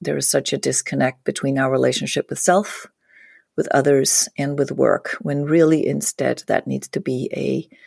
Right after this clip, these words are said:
holistic, if you can call it that, or a comprehensive integrative relationship. And that's what I focus on today as a keynote speaker and a consultant, is how do we create a more integrative,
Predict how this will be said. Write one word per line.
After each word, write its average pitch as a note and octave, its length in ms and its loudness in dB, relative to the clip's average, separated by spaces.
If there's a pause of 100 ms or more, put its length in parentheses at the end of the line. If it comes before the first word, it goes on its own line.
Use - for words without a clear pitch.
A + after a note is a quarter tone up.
(240)
holistic, D3+ 580 4
if - 160 -6
you - 60 -12
can C#3 100 -4
call C#3 220 2
it C3 80 0
that, C3+ 260 2
or C#3+ 160 0
a C3+ 160 2
comprehensive C3+ 720 -2
integrative G#2+ 680 0
relationship. - 800 -6 (400)
And G3 100 2
that's A3 160 2
what G#3+ 120 0
I G#3 80 4
focus G3 340 2
on F#3+ 140 2
today E3+ 280 4
as E3+ 140 0
a D#3+ 60 0
keynote D#3+ 360 -2
speaker D3+ 380 0
and C#3+ 140 -2
a D3 40 -6
consultant, D#3 640 0
is C#3+ 200 2
how D#3+ 160 2
do F3+ 80 4
we F3 140 6
create D3+ 420 2
a D#3 40 0
more D3 240 -4
integrative, C#3 840 0